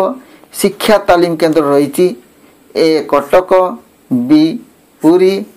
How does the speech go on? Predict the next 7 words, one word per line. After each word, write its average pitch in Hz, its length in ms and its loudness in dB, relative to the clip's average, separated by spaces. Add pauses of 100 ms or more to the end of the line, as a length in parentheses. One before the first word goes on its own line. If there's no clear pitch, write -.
(360)
ସି - 300 -2 (500)
ନୟାଗଡ଼, 175 560 2 (680)
ଡି 156 240 2 (280)
ଅନୁଗୁଳ। 127 380 2 (1500)
କୋଉଠି 233 280 4
ଠିକ୍ 190 260 0
ଉତ୍ତର 160 220 2